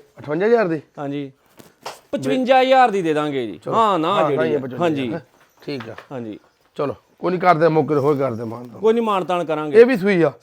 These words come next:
Speaker 2: ਇਹ ਵੀ ਸੂਈ। ਤਿੰਨਾਂ ਇੱਕੋ ਸਾਈਜ਼ ਆ, ਇੱਕੋ ਹੀ ਰੇਟ ਆ ਤੇ ਤਿੰਨਾਂ ਦੀ ਆਫਰ ਵੀ ਆ। ਜਿਹੜੀ ਤਿੰਨ ਲਊਗਾ,
Speaker 1: ਹਾਂਜੀ।
Speaker 2: ਉਹਨੂੰ ਪੰਜ ਹਜ਼ਾਰ ਤੱਕ ਕਿਰਾਇਆ ਫ੍ਰੀ।
Speaker 1: ਲੈ ਚਲੋ।
Speaker 2: ਜਿਹੜਾ ਤਿੰਨੇ ਲਊਗਾ ਜੀ।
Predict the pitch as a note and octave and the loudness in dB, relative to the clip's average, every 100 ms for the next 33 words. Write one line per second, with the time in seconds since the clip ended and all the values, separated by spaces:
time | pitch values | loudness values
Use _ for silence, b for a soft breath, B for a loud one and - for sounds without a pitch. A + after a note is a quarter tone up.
0 | - G3 A#3 A3 G3 G3+ - B3+ C#4 C#4 | -6 -2 -2 -2 -4 -6 -6 -2 2 2
1 | B3+ - D4 A#3+ B3 A#3+ A#3+ B3+ A#3+ A#3+ | 0 2 2 4 6 6 4 0 -2 -12
2 | - C#4+ C4 A3+ A3+ A#3+ G#3+ A#3 A#3 B3 | -2 0 2 4 4 2 -4 -6 -4 -2
3 | A#3+ A3 D3+ A#3+ A#3+ A3+ A#3 - A3 A3+ | 2 0 0 -2 0 0 -2 0 0 0
4 | A#3 C4 B3+ C4+ A#3+ D#3+ E3+ C4 - A#3+ | 0 2 4 4 4 2 2 0 0 0
5 | A#3 B3 C4+ A#3+ G#3+ G3+ G#3+ G3 F3 D3+ | 2 4 6 6 4 2 0 2 2 0
6 | C#3+ D3+ C#3 B2 G2+ - A3+ A3+ A#3 C4 | -2 0 2 0 -2 -2 0 2 2 0
7 | A#3 F3 E3+ C#3+ A#2 | 2 2 0 -2 -4